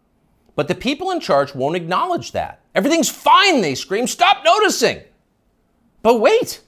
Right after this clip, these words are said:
I don't remember this many kids having allergies or asthma or eczema or autism or, for that matter, body dysmorphia. And why so many suicides? What's going on here? "Shut up! Stop asking questions!"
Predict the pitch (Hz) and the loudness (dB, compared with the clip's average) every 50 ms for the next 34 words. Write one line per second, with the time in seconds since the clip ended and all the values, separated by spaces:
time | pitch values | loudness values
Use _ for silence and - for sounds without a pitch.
0 | _ _ _ _ _ _ _ _ _ _ _ _ _ _ 214 302 403 403 403 349 | _ _ _ _ _ _ _ _ _ _ _ _ _ _ -4 -2 0 0 0 0
1 | 320 214 233 214 - 226 202 180 - - - 185 139 - - 165 135 135 110 - | 0 -2 -2 -4 -4 -4 -4 -6 -6 -4 -4 -4 -2 0 0 0 0 0 -4 -8
2 | - _ - 110 117 117 131 139 135 - 147 180 233 269 269 - 147 123 - _ | -8 _ -4 -4 -2 -2 -4 -4 -6 -8 -8 -10 -8 -8 -8 -8 -10 -12 -10 _
3 | - 101 107 113 120 120 156 208 220 175 117 - - 113 120 120 - 165 185 190 | -8 -6 -4 -4 -6 -6 -4 -4 -2 -2 -4 -4 -6 -6 -6 -6 -8 -6 -4 -2
4 | 151 - - - 110 120 120 - - 147 175 - - 233 196 - - 143 180 214 | -2 -2 -4 -4 -4 -4 -4 -4 -6 -6 -6 -6 -4 -4 -4 -4 0 2 2 2
5 | 285 - 170 151 156 165 160 127 - - 135 196 294 339 311 185 151 - - 131 | 2 0 0 0 0 0 -2 -2 -2 0 2 2 2 0 -2 -6 -6 -8 -6 -6
6 | 113 107 - - - 90 73 - - _ _ _ _ _ _ _ _ _ _ - | -6 -6 -6 -8 -12 -14 -14 -14 -16 _ _ _ _ _ _ _ _ _ _ -8
7 | 143 156 151 196 311 - - 370 339 302 233 190 - - - 302 370 403 - - | -4 0 2 2 2 2 0 -2 -2 0 -2 -2 -4 -6 -6 -4 -4 -4 -2 -2
8 | - 147 92 92 - 185 214 - - 370 359 302 196 214 302 370 359 285 247 110 | -2 -2 -2 -2 -6 -10 -10 -6 -4 -4 -4 -2 -2 -2 -4 -4 -4 -6 -8 -10
9 | 78 - - _ _ _ _ _ _ _ _ _ _ - - 339 370 370 392 381 | -12 -14 -18 _ _ _ _ _ _ _ _ _ _ -2 2 4 6 6 6 4
10 | 370 - - 302 320 320 349 349 330 - 370 339 262 - 349 349 330 - 381 359 | 2 2 2 0 2 4 2 2 2 0 -2 -2 2 2 2 2 2 0 -2 -2
11 | 254 160 - - - | -2 -4 -6 -10 -18